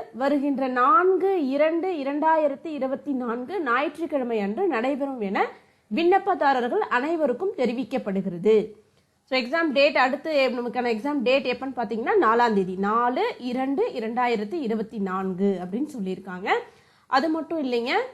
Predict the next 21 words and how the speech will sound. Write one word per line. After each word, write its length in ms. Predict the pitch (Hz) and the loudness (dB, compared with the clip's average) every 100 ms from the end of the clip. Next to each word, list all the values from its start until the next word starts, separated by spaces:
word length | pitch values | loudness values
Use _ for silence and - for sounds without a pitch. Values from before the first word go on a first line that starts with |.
| - _ _ | -16 _ _
இந்த 580 | 269 330 320 294 269 262 269 | -2 0 4 4 4 4 0
எக்ஸாமுக்கு 440 | 254 359 370 349 | 0 0 2 0
நீங்க 260 | 294 294 269 | -2 0 0
வந்து 220 | 262 285 | 0 -2
பாத்தீங்கன்னா, 520 | 302 277 254 254 285 | -2 -2 -4 -4 -2
ஹால் 260 | 285 285 302 | 4 4 2
டிக்கெட் 380 | 311 311 240 247 | -2 -4 -2 0
டவுன்லோட் 340 | 262 285 302 | 0 -2 -4
பண்ணி 180 | 285 262 | -4 -6
வச்சிருப்பீங்க 480 | 254 247 226 247 226 | -6 -8 -6 -6 -4
இல்லைங்களா, 360 | 226 226 269 190 - _ _ _ | -4 -2 -2 -2 -12 _ _ _
அதை 240 | 233 247 | 4 6
அப்படியே 320 | 226 269 320 | 4 4 4
பத்திரமா 540 | 311 254 208 269 311 254 | 4 0 0 0 0 -2
வச்சுக்கோங்க. 400 | - 277 254 240 | -4 -6 -4 0
அடுத்த 720 | 339 277 294 311 311 277 226 | 2 4 2 0 2 4 4
அந்த 280 | 214 247 247 | 2 0 -2
எக்ஸாம்ஸுக்குமே 560 | 233 285 277 - 262 | 0 0 0 -4 -6
நம்ம 180 | 311 247 | -6 -4
யூஸ் 300 | 220 269 - | -4 -4 -6
பண்ணிக்கலாம் 460 | 277 247 226 226 | -4 -4 -2 0